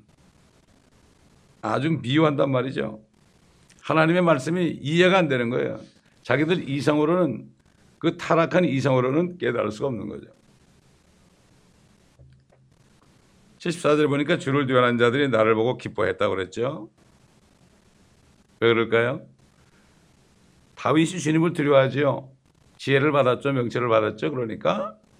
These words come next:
그런 사람들이 자기를 보고 기뻐한다. 끼리끼리 모인다는 얘기예요. 끼리끼리 모이는 겁니다.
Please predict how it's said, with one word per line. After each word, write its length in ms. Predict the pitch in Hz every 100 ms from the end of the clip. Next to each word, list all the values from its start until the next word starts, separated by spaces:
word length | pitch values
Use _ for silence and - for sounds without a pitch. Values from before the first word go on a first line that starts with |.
| _ _ _ _ _ _ _ _
그런 360 | - 160 202
사람들이 800 | 170 160 156 147 135 156 202 - - _ _ _ _ _ _ _ _ _ _ _ _ _ _ _ _ _ _ _ _ _ _
자기를 380 | - 90 104 113
보고 220 | 110 120
기뻐한다. 680 | 123 90 90 90 92 95 - _
끼리끼리 400 | - 175 175 175
모인다는 440 | 202 156 107 113 -
얘기예요. 280 | 95 113 - _ _ _ _ _ _ _ _ _ -
끼리끼리 400 | 151 135 131 143
모이는 300 | 135 107 76
겁니다. 400 | 71 69 -